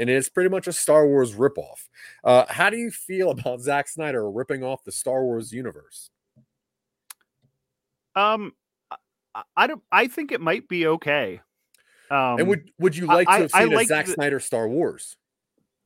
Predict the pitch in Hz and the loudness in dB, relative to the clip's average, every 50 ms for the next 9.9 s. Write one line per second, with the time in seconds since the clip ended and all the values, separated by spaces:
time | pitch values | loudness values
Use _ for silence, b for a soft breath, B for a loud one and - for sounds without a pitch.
0 | _ _ - 165 254 320 214 123 107 - _ _ _ _ _ _ _ _ - 196 | _ _ -6 -2 2 2 2 2 0 -4 _ _ _ _ _ _ _ _ 0 0
1 | 254 285 302 311 262 - 269 247 185 151 131 123 131 139 147 143 170 175 175 175 | 0 0 -2 -6 -8 -10 -12 -12 -10 -10 -12 -10 -6 -6 -6 -6 -6 -6 -4 -4
2 | 180 180 180 - - - 185 175 175 180 185 180 170 180 - _ _ _ - 165 | -4 -6 -8 -10 -6 -2 -2 0 0 -2 -4 -6 -10 -14 -20 _ _ _ -6 -6
3 | 165 156 - - - 165 160 160 165 165 165 170 170 170 170 156 - 143 147 139 | -6 -8 -14 -6 -4 -2 -2 0 -2 -2 -2 -2 -4 -4 -6 -4 -2 0 0 0
4 | 151 151 147 - 156 131 - - - 156 151 139 139 135 131 127 127 123 120 117 | 0 -2 -4 -6 -10 -10 -8 -10 -6 -6 -4 -2 -2 -2 0 -2 -2 -4 -6 -8
5 | - - - _ _ _ _ _ _ _ _ _ _ _ 127 135 131 127 120 113 | -12 -16 -20 _ _ _ _ _ _ _ _ _ _ _ -4 -4 -2 -4 -6 -8
6 | - - 123 127 113 - - _ _ - - 143 131 131 135 139 127 - - - | -10 -8 -6 -6 -6 -6 -10 _ _ -8 -6 -4 -4 -2 -4 -6 -6 -8 -8 -6
7 | 123 127 123 120 117 107 104 110 113 110 120 113 117 123 120 117 113 - - _ | -4 -2 -2 -2 -4 -4 -4 -2 -2 -2 -2 -2 -4 -6 -8 -8 -12 -16 -14 _
8 | - 120 117 113 113 110 113 113 113 113 113 - _ _ _ _ - - _ _ | -6 -4 -4 -4 -4 -4 -6 -6 -6 -8 -10 -12 _ _ _ _ -20 -20 _ _
9 | _ _ _ - 113 - _ _ - 135 131 127 123 120 113 110 107 104 | _ _ _ -20 -20 -20 _ _ -12 -8 -6 -4 -4 -4 -4 -4 -6 -8